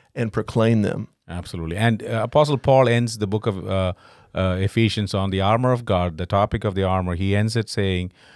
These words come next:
Speaker 2: "At all times, pray in the Spirit." So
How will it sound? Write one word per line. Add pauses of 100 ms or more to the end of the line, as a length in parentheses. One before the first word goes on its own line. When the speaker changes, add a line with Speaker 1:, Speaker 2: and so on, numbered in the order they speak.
(360)
Speaker 2:
"At
all
times,
pray
in
the
Spirit."
So